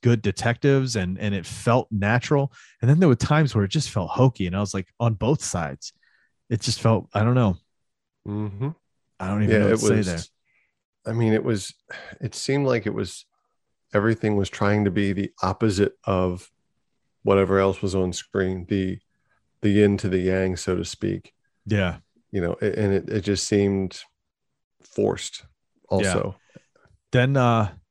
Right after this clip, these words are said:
Speaker 1: then we have the woman who plays the, the adoptive mother.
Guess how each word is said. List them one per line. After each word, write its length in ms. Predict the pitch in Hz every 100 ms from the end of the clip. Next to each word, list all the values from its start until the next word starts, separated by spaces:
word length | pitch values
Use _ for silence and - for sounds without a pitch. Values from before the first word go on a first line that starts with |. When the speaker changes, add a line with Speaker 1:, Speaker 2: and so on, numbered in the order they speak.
| _ _ _
Speaker 1:
then 160 | 123 139
we 140 | 147
have 280 | 131 131 117
the 80 | 113
woman 320 | 117 123 127
who 120 | 117
plays 500 | 107 - 113 110 101
the, 300 | 101 98 101 - -
the 340 | 104 98 98 87 -
adoptive 600 | 101 - 131 - 98 82
mother. 400 | 85 76 73 76